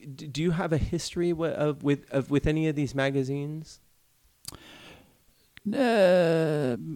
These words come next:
Speaker 2: mostly sitting in doctors' offices,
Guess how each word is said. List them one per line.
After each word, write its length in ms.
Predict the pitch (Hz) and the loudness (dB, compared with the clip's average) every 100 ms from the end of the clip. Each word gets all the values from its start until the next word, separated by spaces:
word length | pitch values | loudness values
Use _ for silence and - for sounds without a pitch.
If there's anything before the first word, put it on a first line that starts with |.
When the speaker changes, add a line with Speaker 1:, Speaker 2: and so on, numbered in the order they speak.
| - | -8
Speaker 2:
mostly 640 | - 175 220 226 220 190 175 | 6 12 12 12 10 10 10
sitting 340 | 156 165 160 | 10 10 12
in 100 | 139 113 | 12 12
doctors' 400 | 107 117 139 127 | 10 10 8 10
offices, 680 | 131 135 135 147 147 - | 8 8 8 6 6 2